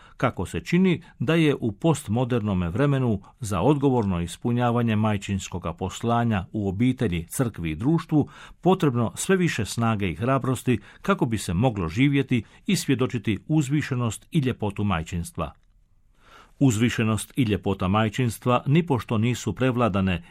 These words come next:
ili zaostale jer su duboko usađene u samu srž svake žene. Majka svojim svagdašnjim žrtvama nadilazi samu sebe, u služenju drugima otvara se spremnosti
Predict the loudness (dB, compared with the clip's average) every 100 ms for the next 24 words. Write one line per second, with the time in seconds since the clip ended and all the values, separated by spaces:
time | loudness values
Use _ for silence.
0 | -2 2 2 0 0 2 2 0 0 0
1 | 0 -2 -18 -2 0 0 -2 0 2 2
2 | 0 -2 -2 -2 -2 0 0 0 -2 -8
3 | -2 0 0 0 -2 -4 -4 -10 -6 -6
4 | -4 -2 0 0 -4 _ _ -20 -20 -4
5 | 2 2 2 -2 -2 -2 0 0 -2 -2
6 | 0 -2 -2 -2 -2 -2 -6 -2 -2 0
7 | 0 0 0 0 -2 -4 -2 0 0 -2
8 | -2 -2 -4 -6 -20 -20 -6 -6 0 0
9 | 2 0 0 -2 0 0 0 0 -4 -2
10 | -2 -2 -4 -10 -4 -2 0 -2 -4 -2
11 | -4